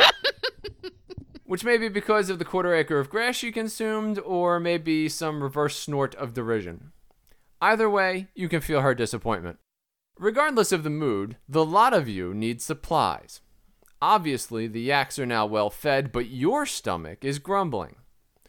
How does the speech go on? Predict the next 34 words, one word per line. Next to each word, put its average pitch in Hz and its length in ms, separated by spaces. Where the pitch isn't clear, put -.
Having 151 240
spent 160 280
two 220 220
days 143 380
rescuing 143 480
the 127 80
yaks, 110 380
plus - 300
two 202 240
more 185 360
days 107 420
escaping 170 540
by 135 240
boat 123 440
and 123 180
finding 147 420
Big 127 260
Red's 127 260
camp, 139 420
food, 233 560
water, 175 400
and 139 200
other 156 260
necessities 107 600
are 117 60
running 107 320
low. 127 360
In 147 100
addition, 143 600
you 175 160
need 143 180
to 131 60
keep 147 180
moving. 151 340